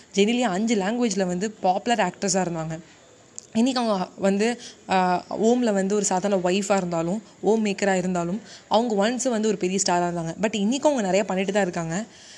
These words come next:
But நம்ம கண்ணுக்கு அப்படி தெரியலாம். ஆனா, ரித்தேஷ் தேஷ்முக் சொல்லியிருக்காரு, நான் ஒன்ஸ் ஒரு ரிஸ்க் எடுத்தேன், நான் ஹீரோவா தான் நடிப்பேன்னு சொல்லி நடிச்சிட்டே இருந்தேன்.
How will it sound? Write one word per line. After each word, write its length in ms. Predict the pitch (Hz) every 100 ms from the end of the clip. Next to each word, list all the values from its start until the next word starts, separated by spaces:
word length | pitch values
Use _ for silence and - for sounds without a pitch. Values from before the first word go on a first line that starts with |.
| - - -
But 140 | 220 -
நம்ம 200 | 208 226
கண்ணுக்கு 300 | 233 262 254
அப்படி 220 | 196 190
தெரியலாம். 320 | 185 190 170 -
ஆனா, 360 | 196 220 190 240 - - - 190 -
ரித்தேஷ் 340 | 220 262 254
தேஷ்முக் 400 | 208 202 196 185
சொல்லியிருக்காரு, 420 | 190 185 180 175 -
நான் 200 | 185 185
ஒன்ஸ் 300 | 208 269 233
ஒரு 180 | 208 202
ரிஸ்க் 160 | -
எடுத்தேன், 340 | 202 185 180 170 - - - -
நான் 120 | 202
ஹீரோவா 380 | 214 254 240 226
தான் 120 | 240
நடிப்பேன்னு 400 | 190 202 202 208
சொல்லி 240 | 196 202
நடிச்சிட்டே 380 | 180 196 202 214
இருந்தேன். 380 | 190 208 180